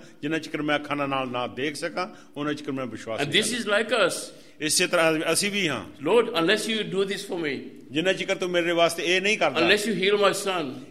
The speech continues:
Speaker 1: ਜਿੰਨਾ ਚਿਕਰ ਤੂੰ ਮੇਰੇ ਪੁੱਤਰ ਦੀ ਸ਼ਿਫਾ
Speaker 2: unless
Speaker 1: ਨਹੀਂ
Speaker 2: you
Speaker 1: ਦਿੰਦਾ,
Speaker 2: heal my daughter,
Speaker 1: ਧੀ ਮੇਰੀ ਨੂੰ ਨਹੀਂ ਤੂੰ
Speaker 2: Unless
Speaker 1: ਸਿਖਾ
Speaker 2: you
Speaker 1: ਸਕਦਾ।
Speaker 2: do this for me.
Speaker 1: ਮੇਰੇ ਲਈ ਆਹ ਨਹੀਂ ਕਰਦਾ।
Speaker 2: Unless you do that for
Speaker 1: ਮੇਰੇ
Speaker 2: me।
Speaker 1: ਲਈ ਆਹ ਨਹੀਂ ਕਰਦਾ।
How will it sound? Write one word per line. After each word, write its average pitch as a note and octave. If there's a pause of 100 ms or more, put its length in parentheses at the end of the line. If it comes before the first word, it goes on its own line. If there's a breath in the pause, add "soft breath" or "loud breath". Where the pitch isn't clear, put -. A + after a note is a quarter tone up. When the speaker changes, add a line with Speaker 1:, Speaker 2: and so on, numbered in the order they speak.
Speaker 1:
ਜਿੰਨਾ E3+
ਚਿਕਰ E3+
ਤੂੰ E3+
ਮੇਰੇ F3
ਪੁੱਤਰ F3
ਦੀ E3
ਸ਼ਿਫਾ E3
Speaker 2:
unless F3+
Speaker 1:
ਨਹੀਂ D#3
Speaker 2:
you E3+
Speaker 1:
ਦਿੰਦਾ, G3
Speaker 2:
heal F#3+
my G3+
daughter, F3+ (320)
Speaker 1:
ਧੀ D#3+
ਮੇਰੀ F#3+
ਨੂੰ F#3+
ਨਹੀਂ F#3
ਤੂੰ E3
Speaker 2:
Unless D#3+
Speaker 1:
ਸਿਖਾ -
Speaker 2:
you F3
Speaker 1:
ਸਕਦਾ। G3+
Speaker 2:
do G3+
this G3
for D#3
me. B2+
Speaker 1:
ਮੇਰੇ D#3+
ਲਈ F3
ਆਹ G3
ਨਹੀਂ G#3+
ਕਰਦਾ। D3
Speaker 2:
Unless F3+
you G3
do F#3
that F#3
for F3
Speaker 1:
ਮੇਰੇ D#3+
Speaker 2:
me। E3+
Speaker 1:
ਲਈ F3
ਆਹ F#3
ਨਹੀਂ G#3
ਕਰਦਾ। B2+